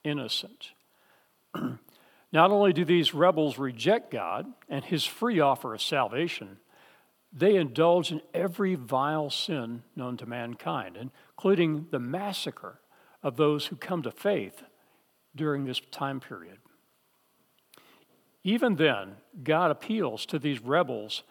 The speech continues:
to turn to him through human witnesses.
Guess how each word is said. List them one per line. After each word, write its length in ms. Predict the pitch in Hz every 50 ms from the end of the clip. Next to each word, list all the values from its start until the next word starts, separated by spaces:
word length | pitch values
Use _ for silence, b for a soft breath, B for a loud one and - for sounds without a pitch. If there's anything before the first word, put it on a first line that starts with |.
| b b b b b b b _
to 100 | - -
turn 420 | 151 - - - - 220 269 285 220
to 100 | 170 127
him 340 | - 120 98 85 82 80 - _ _
through 280 | - - - 160 147
human 400 | 131 117 147 175 180 160 143 131
witnesses. 720 | 127 147 - - - 110 - - - - - - - -